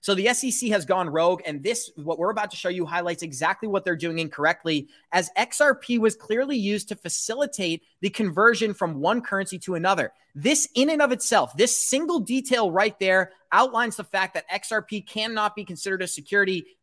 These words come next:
by the typical Howey test, which was created in nineteen thirty-three. Johnny, I'd love to give you the floor here. So many different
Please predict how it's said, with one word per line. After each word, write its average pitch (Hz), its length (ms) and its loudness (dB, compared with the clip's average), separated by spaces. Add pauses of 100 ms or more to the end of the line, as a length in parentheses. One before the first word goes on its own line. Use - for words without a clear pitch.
by 202 180 8
the 220 100 0
typical 202 340 0
Howey 220 300 2
test, 185 280 -4
which 180 140 -8
was 175 100 -6
created 180 560 0 (200)
in 151 180 -6
nineteen 165 500 -8
thirty-three. 151 520 -4
Johnny, 160 300 0
I'd 151 120 0
love 190 140 0
to 208 80 -10
give 196 120 0
you 185 60 0
the 165 80 0
floor 160 240 0
here. 147 320 0 (300)
So 277 220 2
many 262 200 0
different 214 300 -2